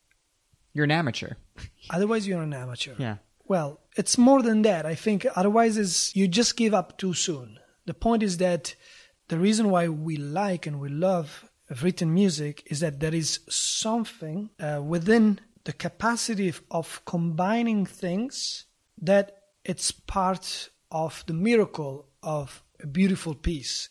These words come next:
Speaker 2: a fantastic and amazing and surprising and lively, lively piece. So,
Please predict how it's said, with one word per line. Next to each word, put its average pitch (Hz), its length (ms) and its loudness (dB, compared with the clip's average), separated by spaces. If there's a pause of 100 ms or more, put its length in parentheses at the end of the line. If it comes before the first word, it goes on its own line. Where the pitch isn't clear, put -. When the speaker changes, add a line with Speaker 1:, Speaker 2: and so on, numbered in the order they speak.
Speaker 2:
a - 40 -18
fantastic 185 720 -2
and 147 120 -4
amazing 175 500 2
and 135 80 -4
surprising 170 760 0
and 143 180 -6
lively, 160 580 0
lively 156 380 -2
piece. 185 480 -6 (320)
So, 160 480 -2